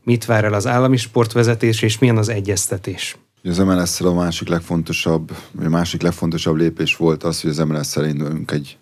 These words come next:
Speaker 2: közös úton, ami talán az elmúlt években, ö, nem volt annyira jellemző. Ezt arra értem, hogy amikor én huszonháromban ide kerültem, akkor próbáltam azt, hogy ugye egyrészt a,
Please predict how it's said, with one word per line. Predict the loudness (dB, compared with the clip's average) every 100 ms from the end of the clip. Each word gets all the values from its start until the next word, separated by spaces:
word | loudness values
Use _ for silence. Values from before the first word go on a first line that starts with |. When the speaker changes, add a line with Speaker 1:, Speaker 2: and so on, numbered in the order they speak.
| _
Speaker 2:
közös | -4 -2 -2 -6 -14 _ -4
úton, | 0 2 2 0
ami | 2 0
talán | 2 2
az | 2 2
elmúlt | 2 2 2
években, | 2 2 0 0 -2 -4 -12 -12
ö, | -6 -4 -4 -6 -10 -14 -14 -12 -6
nem | -4 -2
volt | -4 -6 -8 -6
annyira | -2 -2 -2 -6 -10 -20 -14
jellemző. | -4 0 0 -2 0 2 2 -4 -16 -20 -20 _
Ezt | -8 0
arra | 2 2
értem, | 0 -2 -4
hogy | -2
amikor | -2 -4 -2
én | -2 -2 -6 -8
huszonháromban | -8 -4 -2 0 -2 -2
ide | 0 0
kerültem, | 0 0 2 0 -2
akkor | -2 -4
próbáltam | -2 0 0 0 -2 -4
azt, | -4
hogy | -4 -4
ugye | 0 -2 -4 -16 -20 -4
egyrészt | 0 2 2 0 0
a, | 0 0